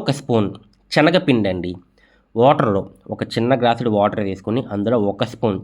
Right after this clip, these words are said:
శనగపిండి వేసుకొని బాగా కలుపుకోండి. ఉండలు వస్తాయి, ఆ ఉండలు రాకుండా కలుపుకోవాలి. ఉండలు వస్తూ ఉంటే ఆ ఉండల్ని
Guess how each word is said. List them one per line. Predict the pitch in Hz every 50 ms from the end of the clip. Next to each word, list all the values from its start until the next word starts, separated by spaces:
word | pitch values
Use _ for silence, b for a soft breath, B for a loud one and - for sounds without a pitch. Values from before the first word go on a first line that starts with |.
| -
శనగపిండి | - 104 107 104 120 113 120 110 101 98 95
వేసుకొని | 95 90 92 - 98 107 143 214 - B B B B B B B _ _ 104 104
బాగా | 101 110 113 135 -
కలుపుకోండి. | 113 110 110 110 - - 107 92 90 87 85 - - _ _ _ 107 113
ఉండలు | 127 143 151 180 175
వస్తాయి, | 147 - - - 139 196 208 - - - -
ఆ | 104 107 101 110
ఉండలు | 117 117 147 143 131 - -
రాకుండా | 117 127 - 131 127 143 - 120
కలుపుకోవాలి. | 110 101 110 - - 92 87 85 87 80 - B B B B B B _ 101 113
ఉండలు | 123 135 160 165 147 139
వస్తూ | - - 156 143 135
ఉంటే | 131 127 131 202 214 - 131
ఆ | 120 117
ఉండల్ని | 117 117 117 127 127 123 147 175